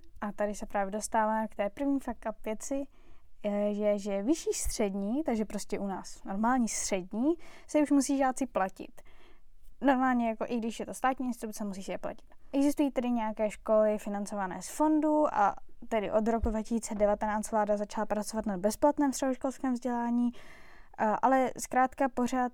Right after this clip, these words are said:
ještě to není všude, že by střední školy byly zdarma. Placení školného platí i na univerzity. Co se jich týče, tak v Koreji je asi osmdesát procent vysokých škol soukromých.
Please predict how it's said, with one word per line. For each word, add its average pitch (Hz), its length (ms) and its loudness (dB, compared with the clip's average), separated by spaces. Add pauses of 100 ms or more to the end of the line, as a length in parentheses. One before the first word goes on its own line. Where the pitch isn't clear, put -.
ještě 220 320 -4
to 226 100 -2
není 214 240 -2
všude, 233 400 -2
že 214 140 -2
by 226 520 0
střední 220 560 -2
školy 196 380 0
byly 190 300 -4
zdarma. 185 480 0 (280)
Placení 294 420 4
školného 220 800 2 (120)
platí 214 560 -4
i 196 320 -6
na 196 220 -4
univerzity. 226 680 0 (460)
Co 269 100 0
se 285 140 8
jich 208 280 2
týče, 277 340 -2
tak 269 140 2
v - 40 -10
Koreji 240 280 2
je 240 160 4
asi - 260 -6
osmdesát 294 600 2
procent 233 340 0
vysokých 226 460 -4
škol 220 300 -6
soukromých. 202 760 -2